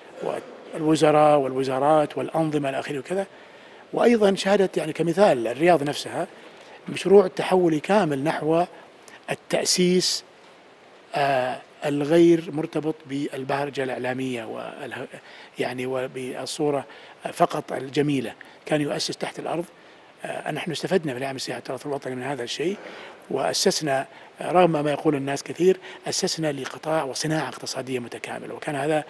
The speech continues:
هو نتاج، آه، هذه التجربة التي مرت فيها مع الملك سلمان في معرفة كيف يجب أن تكون عليه عملية التأسيس نحو مستقبل أطول والتأسيس الأوثق.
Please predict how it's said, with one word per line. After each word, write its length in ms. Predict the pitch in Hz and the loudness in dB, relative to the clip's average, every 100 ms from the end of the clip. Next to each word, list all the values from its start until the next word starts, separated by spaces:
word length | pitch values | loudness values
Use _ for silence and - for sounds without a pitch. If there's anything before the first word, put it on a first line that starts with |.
| - - - | -16 -18 -4
هو 100 | 147 | -4
نتاج، 560 | 139 117 156 175 175 - - - - - - - | -4 -4 -2 0 -2 -6 -16 -20 -20 -20 -20 -12
آه، 300 | - - 147 | -10 -6 -6
هذه 100 | 139 | -6
التجربة 380 | - 156 151 147 | -4 -2 -2 -2
التي 200 | 135 143 | -6 -6
مرت 200 | 147 143 | -6 -6
فيها 120 | 135 | -6
مع 140 | 131 | -6
الملك 200 | 127 135 | -8 -8
سلمان 400 | - 123 147 165 160 - - - | -8 -8 -6 -8 -8 -20 -20 -12
في 240 | - 151 | -2 0
معرفة 380 | 147 151 147 151 - | 2 0 -2 -10 2
كيف 300 | 185 165 160 147 - - - - | 2 2 -2 -6 -8 -20 -20 -4
يجب 280 | 151 151 139 | -4 -2 -6
أن 100 | 135 | -10
تكون 220 | - 147 | -8 -6
عليه 260 | 135 151 143 - - | -4 -4 -6 -14 -8
عملية 240 | 143 147 143 | -4 -2 -4
التأسيس 640 | - - - - 165 - | -10 -10 -6 -4 -4 -4
نحو 160 | 156 143 | -4 -6
مستقبل 420 | 131 160 - 131 | -6 -6 -6 -6
أطول 360 | 143 - 151 139 | -6 -4 -2 -2
والتأسيس 720 | 120 123 - - 139 - 143 | -2 -4 -10 -12 -8 -6 -8
الأوثق. 440 | - 151 127 127 | -4 -4 -4 -10